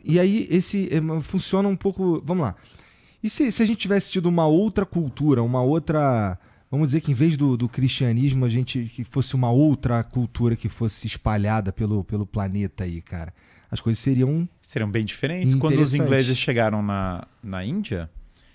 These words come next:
Speaker 2: veja, a Índia tem várias coisas fascinantes. Eu sou, eu sou um estudioso e eu entendo coisas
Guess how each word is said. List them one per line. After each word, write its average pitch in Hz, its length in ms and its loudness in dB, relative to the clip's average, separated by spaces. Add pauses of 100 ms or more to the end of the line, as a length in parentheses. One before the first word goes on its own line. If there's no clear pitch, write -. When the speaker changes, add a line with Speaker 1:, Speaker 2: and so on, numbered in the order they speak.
Speaker 2:
veja, 202 220 0
a - 20 2
Índia 120 160 0
tem 135 120 2
várias 127 180 2
coisas 151 180 -4
fascinantes. 175 340 -2
Eu 117 80 0
sou, 147 160 -2 (180)
eu 131 80 -2
sou 151 200 -8
um 160 300 -8
estudioso 131 640 -6
e 113 40 -2
eu 110 60 -2
entendo 120 280 -4
coisas 120 420 -8